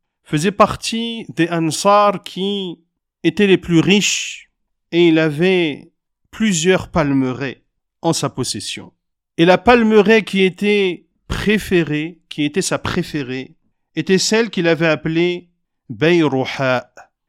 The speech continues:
qui était située en face de la mosquée du prophète sallallahu alayhi wa sallam. Et c'est une palmeraie dans laquelle se rendait le prophète sallallahu alayhi wa sallam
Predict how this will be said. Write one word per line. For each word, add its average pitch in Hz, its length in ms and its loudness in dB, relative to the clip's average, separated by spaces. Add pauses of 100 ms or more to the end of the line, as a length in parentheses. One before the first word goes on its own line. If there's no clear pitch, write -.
(220)
qui 165 180 0
était 220 600 0 (400)
située 226 540 -2
en 190 160 2
face - 680 -2 (400)
de 131 140 -6
la 160 100 0
mosquée 180 380 -2
du 156 120 -6
prophète 165 440 -6
sallallahu 143 560 -2
alayhi 131 400 -2
wa 120 140 -6
sallam. 110 520 -8 (880)
Et - 60 -12
c'est - 200 -8
une 156 120 0
palmeraie 165 540 2
dans 180 120 -2
laquelle 185 460 -4
se - 160 -4
rendait 170 340 0
le 180 100 2
prophète 170 380 -4
sallallahu 160 600 0
alayhi 160 400 0
wa 143 140 -2
sallam 190 600 -2